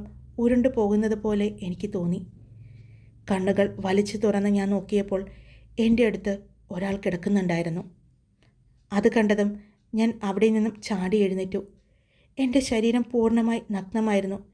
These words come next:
ഞാൻ ബ്ലാങ്കറ്റും വാരി ചുറ്റി അവിടെ പേടിയോടെ നിന്നു. അടുത്തു കിടക്കുന്ന ആളുടെ മുഖം ഞാൻ കണ്ടില്ല. അയാളും നഗ്നമായി തന്നെ കിടക്കുന്നുണ്ട്.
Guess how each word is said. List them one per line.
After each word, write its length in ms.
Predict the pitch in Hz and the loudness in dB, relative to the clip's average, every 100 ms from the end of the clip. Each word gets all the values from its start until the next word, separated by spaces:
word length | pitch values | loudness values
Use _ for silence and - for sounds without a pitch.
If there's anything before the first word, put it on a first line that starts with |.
| _ _ _ _ | _ _ _ _
ഞാൻ 100 | 196 196 175 | -4 -4 -2
ബ്ലാങ്കറ്റും 500 | 185 185 202 208 214 202 | -2 0 0 0 2 2
വാരി 200 | 196 208 | 0 -2
ചുറ്റി 240 | - - 196 - - - _ - | -4 -4 -4 -6 -14 -20 _ -8
അവിടെ 260 | 208 226 226 - | -2 0 0 2
പേടിയോടെ 540 | 220 202 214 208 208 208 | 2 4 2 2 2 0
നിന്നു. 220 | 180 185 180 - - - - - - _ - - - | 0 -4 -6 -16 -20 -20 -20 -20 -20 _ -20 -16 -6
അടുത്തു 300 | 202 185 240 | -4 0 2
കിടക്കുന്ന 320 | 254 247 247 247 233 | 4 2 2 0 0
ആളുടെ 220 | 226 240 240 | 0 0 0
മുഖം 220 | 233 233 233 | 0 0 0
ഞാൻ 120 | 233 240 - _ - | 0 -4 -12 _ -6
കണ്ടില്ല. 380 | 214 196 214 208 - - _ _ _ _ _ - | -4 0 0 0 -4 -16 _ _ _ _ _ -2
അയാളും 400 | 214 233 233 226 - 226 | 2 4 2 -2 -2 -2
നഗ്നമായി 520 | 208 - 247 240 233 233 | -2 -2 2 2 0 0
തന്നെ 200 | 226 233 233 | -2 -2 -4
കിടക്കുന്നുണ്ട്. 540 | 196 190 208 202 196 | -4 -2 -2 -2 -4